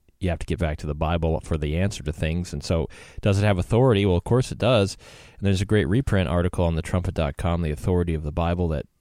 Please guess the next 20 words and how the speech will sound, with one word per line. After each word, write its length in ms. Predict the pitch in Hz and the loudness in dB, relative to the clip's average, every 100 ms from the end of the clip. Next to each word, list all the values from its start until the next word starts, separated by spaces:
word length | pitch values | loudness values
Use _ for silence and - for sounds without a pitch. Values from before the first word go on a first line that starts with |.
| - | -6
gets 220 | 95 - | -4 -2
into 200 | 95 85 | -2 -2
details 560 | 82 104 - 78 82 87 | -4 -4 -2 -2 -2 -4
of 80 | |
how 100 | 87 | -4
you 120 | 80 80 | -4 -4
can 140 | 82 | -6
prove 280 | - 120 113 | -2 -2 -2
that. 220 | 78 92 - - - - - - | -2 -4 -8 -20 -20 -20 -20 -2
And 120 | 131 | 4
we're 80 | 160 | 6
looking 260 | 151 160 143 | 6 4 2
at 100 | 123 | 0
the 80 | 120 | 0
seven 340 | 139 117 113 | 2 2 0
keys 300 | - 117 107 | 0 0 0
to 120 | 98 | 0
understanding 500 | 92 92 - 92 90 | 0 0 -2 0 0
the 60 | 85 | 0
Bible, 520 | 82 82 90 107 98 | 0 0 0 0 -2